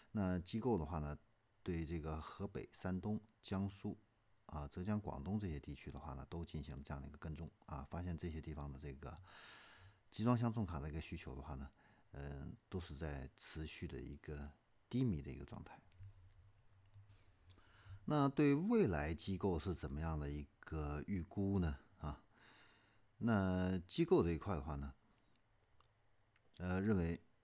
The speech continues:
重卡这个行业的话呢，呃，四月份的一个销量的话呢，同比增速的话呢，应该会超过百分之三十。那行业的这个销量的话呢，这个绝对值的话呢，会超过四五万啊，会创出单月的一个历史的一个新高。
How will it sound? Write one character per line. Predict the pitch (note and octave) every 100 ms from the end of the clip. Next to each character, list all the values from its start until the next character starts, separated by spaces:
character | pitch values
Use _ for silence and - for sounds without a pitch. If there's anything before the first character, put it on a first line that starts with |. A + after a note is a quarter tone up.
| -
重 | E3
卡 | F#2+ D2+
这 | C#2+
个 | D#2+
行 | - D2
业 | E2
的 | D2
话 | D2
呢， | C#2+ - - - - - - -
呃， | - F2+
四 | - C3+
月 | G2+
份 | G2
的 | F2
一 |
个 | E2
销 | - F#2+
量 | F#2
的 | D2+
话 | E2
呢， | D#2 D#2
同 | - F#2+
比 | F#2+
增 | D#2 F2
速 | E2+
的 | E2
话 | D2
呢， | D2+ D2
应 | C2+ F2
该 | E2 E2
会 | D2+ D#2+
超 | D2 -
过 | D#2+ D#2
百 | C#2+
分 | D2
之 | D2
三 | F2 E2
十。 | - - - - _
那 | - F#2+
行 | F2+ - - D#2+ E2+
业 | A#2+ A#2
的 | E2+
这 | E2
个 | E2
销 | B2
量 | B2+ A2
的 | D2+
话 | C#2 D2+
呢， | C2+
这 | - D2+
个 | D2+
绝 | - G#2+
对 | D3+
值 | -
的 | D2
话 | E2+
呢， | C#2
会 | C#2+ E2 D2+
超 | - E2
过 | F2 D2 C#2 - - - _ _ _
四 | - -
五 | F2
万 | E2+ - -
啊， | E2 D#2
会 | - E2+ D#2+
创 | - F#2 D#2
出 | D2 - D#2+ D#2+ D2+ - -
单 | E2+ E2+
月 | E2
的 | D2
一 | C#2+
个 | D#2
历 | E2
史 | C#2+ -
的 | C2+
一 | C#2+
个 | D#2+
新 | -
高。 | D2+ D2